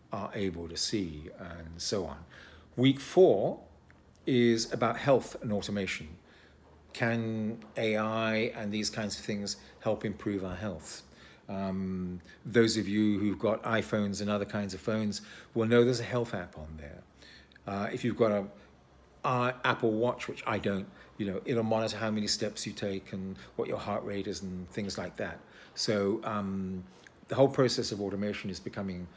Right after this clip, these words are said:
quite important in that way. Blockchain may be a very important part of this in terms of, uh, dealing with, um, how we distribute and give access to patient records and things like this.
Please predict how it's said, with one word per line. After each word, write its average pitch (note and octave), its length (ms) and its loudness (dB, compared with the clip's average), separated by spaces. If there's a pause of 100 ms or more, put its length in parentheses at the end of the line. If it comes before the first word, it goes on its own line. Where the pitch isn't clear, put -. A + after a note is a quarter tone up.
(260)
quite G2 200 -4
important - 680 -10 (140)
in F#2 120 -6
that F#2 160 -12
way. G2 160 -10
Blockchain A#2 580 0 (340)
may A2 180 0
be G#2 200 0
a G2+ 40 0
very G2+ 240 2
important G2 500 -4 (500)
part G#2 180 0
of F#2+ 100 -2
this G2 240 0
in G2+ 100 -4
terms G2 380 -4
of, F#2 220 -6 (300)
uh, G2 420 -4
dealing A2 420 2
with, G2 400 -2
um, F2+ 840 -6 (720)
how B2 400 0
we G#2+ 180 0
distribute - 760 -6 (640)
and G2 320 -6
give G2 180 -2
access - 720 -4 (360)
to F#2+ 420 -4 (260)
patient G2 400 -4
records - 480 -12
and G2 100 -12
things F2 300 -12
like - 240 -14
this. - 400 -8